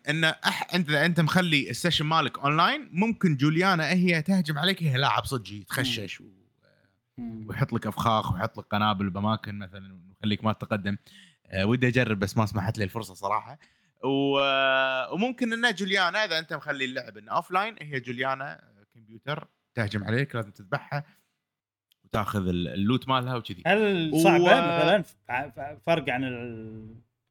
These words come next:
Speaker 2: الجنود العاديين؟
Speaker 1: جوليانا أقوى، عندها طاقات.
Speaker 2: فرق مر-، كبير، ها؟
Speaker 1: إي، إي، إي، واضح. يعني، لا، يعني ما تقشمر، تخاف. لما تي، لا، لا،
Speaker 2: مم.
Speaker 1: حج.
Speaker 2: أوكي، لا،
Speaker 1: أخذ
Speaker 2: هيبة.
Speaker 1: الموضوع جد.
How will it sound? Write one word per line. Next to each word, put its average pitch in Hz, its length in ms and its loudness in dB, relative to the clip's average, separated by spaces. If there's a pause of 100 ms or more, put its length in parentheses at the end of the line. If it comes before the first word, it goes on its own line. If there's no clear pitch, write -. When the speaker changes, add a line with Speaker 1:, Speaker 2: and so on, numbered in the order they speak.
(480)
Speaker 2:
الجنود 135 500 -8
العاديين؟ 123 520 -6 (1300)
Speaker 1:
جوليانا 117 360 4
أقوى، 120 320 2 (260)
عندها 120 380 2
طاقات. 107 540 -2 (1300)
Speaker 2:
فرق 143 260 -2
مر-، 147 220 -2
كبير، 147 380 -2
ها؟ 214 200 -4 (960)
Speaker 1:
إي، 135 60 4 (120)
إي، 127 320 4
إي، 110 60 0
واضح. 123 440 0 (180)
يعني، 87 640 0 (240)
لا، 165 140 4
يعني 113 280 2
ما 147 120 6
تقشمر، 120 580 0
تخاف. - 420 0 (100)
لما 123 200 4
تي، 175 480 2
لا، 156 160 4
لا، 127 80 2
Speaker 2:
مم. - 80 -2
Speaker 1:
حج. 156 240 -2
Speaker 2:
أوكي، 143 260 -4
لا، 170 280 8
Speaker 1:
أخذ 160 80 4
Speaker 2:
هيبة. 156 120 4
Speaker 1:
الموضوع 143 360 2
جد. 143 300 -4